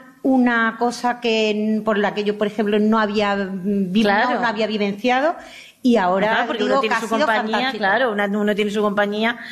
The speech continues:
Speaker 2: y hace, y hace y deshace <laughs> lo
Speaker 1: Eso
Speaker 2: que le
Speaker 1: es.
Speaker 2: da la gana. <laughs> Y
Speaker 1: Eso
Speaker 2: luego ya dice, "Ops, ops, <laughs> voy a dirigir con otra persona". Y además, Juan Antonio, que ha hecho la escenografía,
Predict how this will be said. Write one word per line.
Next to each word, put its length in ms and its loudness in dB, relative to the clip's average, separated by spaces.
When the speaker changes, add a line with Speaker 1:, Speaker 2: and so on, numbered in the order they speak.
Speaker 2:
y 120 2
hace, 460 0
y 80 -2
hace 260 0
y 40 -4
deshace 800 -2
<laughs> 340 -2
lo 80 -6
Speaker 1:
Eso 140 0
Speaker 2:
que 80 0
le 80 0
Speaker 1:
es. 60 2
Speaker 2:
da 80 2
la 100 0
gana. 520 -4
<laughs> 20 -20
Y 160 -8
Speaker 1:
Eso 120 -10
Speaker 2:
luego 300 -2
ya 180 0
dice, 380 -8
"Ops, 380 -4
ops, 220 -4
<laughs> 560 -4
voy 160 4
a 60 2
dirigir 320 -2
con 140 2
otra 220 0
persona". 520 -2
Y 80 -2
además, 400 0
Juan 160 0
Antonio, 300 0
que 80 0
ha 20 0
hecho 180 -2
la 100 2
escenografía, 920 0